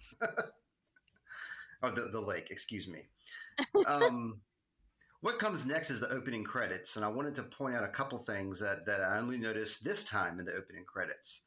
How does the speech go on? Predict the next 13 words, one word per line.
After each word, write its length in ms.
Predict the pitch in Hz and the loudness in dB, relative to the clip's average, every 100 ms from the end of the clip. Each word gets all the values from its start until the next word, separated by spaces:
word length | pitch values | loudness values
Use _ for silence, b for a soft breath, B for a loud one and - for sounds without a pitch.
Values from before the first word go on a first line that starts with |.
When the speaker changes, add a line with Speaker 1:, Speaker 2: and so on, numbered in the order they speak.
| _ _ _ - | _ _ _ -10
Speaker 2:
Okay. 200 | 220 208 123 | -4 0 0
Speaker 1:
Is 180 | 117 | 0
we 100 | 117 | 0
get 160 | 123 156 | 0 0
a 80 | 147 | 0
good, 280 | 113 160 139 | 0 -2 -2
we 100 | 147 | -2
get 120 | 170 | 0
a 60 | 156 | 0
good 200 | 160 156 | 0 4
shot 320 | - 139 135 - - - | 4 4 2 -2 -6 0
of, 280 | 113 104 104 | 2 2 2
um, 540 | 98 95 92 92 | 4 2 0 -6